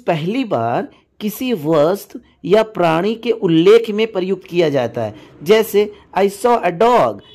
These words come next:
chasing a cat this morning", यानी कि मैंने आज की सुबह एक कुत्ते को देखा जो बिल्ली का पीछा कर रहा था। और दूसरे एग्जांपल से समझिएगा,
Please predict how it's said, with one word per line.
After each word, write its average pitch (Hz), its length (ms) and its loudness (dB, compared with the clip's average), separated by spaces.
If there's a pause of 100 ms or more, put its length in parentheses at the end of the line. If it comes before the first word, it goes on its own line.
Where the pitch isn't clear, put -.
(180)
chasing 214 360 0
a 190 100 -4 (160)
cat 208 380 2 (340)
this 214 200 -2
morning", 226 480 0 (500)
यानी 151 300 0
कि 233 160 -4
मैंने 170 500 2 (400)
आज 156 300 0
की 196 160 -6
सुबह 139 580 0 (380)
एक 202 340 4 (340)
कुत्ते 220 340 0
को 214 140 4
देखा 170 300 -4
जो 156 160 -8
बिल्ली 139 320 -8
का 165 120 -4
पीछा 127 420 -6
कर 175 260 0
रहा 107 300 -8
था। 82 280 -16 (440)
और 143 220 2
दूसरे 175 340 -2
एग्जांपल 175 400 0
से 185 80 -2
समझिएगा, 196 560 -2